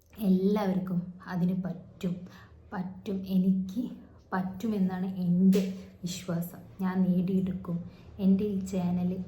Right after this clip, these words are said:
എല്ലാവരും സപ്പോർട്ട് ചെയ്യില്ലേ? ഈ ചാനൽ വളർന്ന് നല്ല നിലയിലെത്തിയിട്ട് ഇതിൽ നിന്ന് കിട്ടുന്ന ഒരു ചെറിയൊരു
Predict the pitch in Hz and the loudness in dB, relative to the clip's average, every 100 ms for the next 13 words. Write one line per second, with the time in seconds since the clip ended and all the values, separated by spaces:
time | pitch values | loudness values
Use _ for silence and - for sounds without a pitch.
0 | - - 175 190 220 220 185 170 175 - | -10 -4 0 2 2 0 0 0 -2 -6
1 | - - - - - 175 180 185 180 190 | -14 -18 -20 -18 -8 -6 -2 -2 0 -2
2 | 180 175 165 165 - - - - 233 - | -4 -2 -2 -6 -12 -20 -18 -8 -6 -4
3 | 196 185 180 180 196 - - - 175 170 | -2 0 2 2 0 -4 -10 -4 0 2
4 | 170 180 175 185 - - - 180 170 185 | 0 2 2 0 -2 -8 -2 0 2 0
5 | 202 208 214 185 170 175 180 170 175 170 | 0 -2 0 0 0 0 0 -4 -4 -6
6 | - - - - 196 185 196 190 190 196 | -6 -10 -12 -8 0 4 6 4 -2 0
7 | 190 180 180 - 190 190 190 214 240 202 | 2 2 -2 -2 0 2 0 0 -2 -2